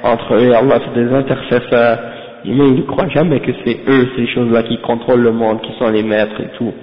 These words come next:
Hein ? Donc ça, c'est, c'est très important. Une fois que t'as compris ça, ça va t'éclairer beaucoup sur la réalité de qu'est-ce que les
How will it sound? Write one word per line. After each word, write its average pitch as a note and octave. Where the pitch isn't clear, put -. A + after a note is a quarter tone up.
Hein ? C#3
Donc C#3+
ça, F#3
c'est, F#3
c'est C#3
très F#3
important. D3+
Une C#3
fois F#3+
que E3+
t'as D3+
compris D#3+
ça, F3+
ça C#3
va C#3
t'éclairer C#3+
beaucoup D3
sur C3+
la C3+
réalité B2+
de A#2+
qu'est-ce C3+
que C3+
les A#2+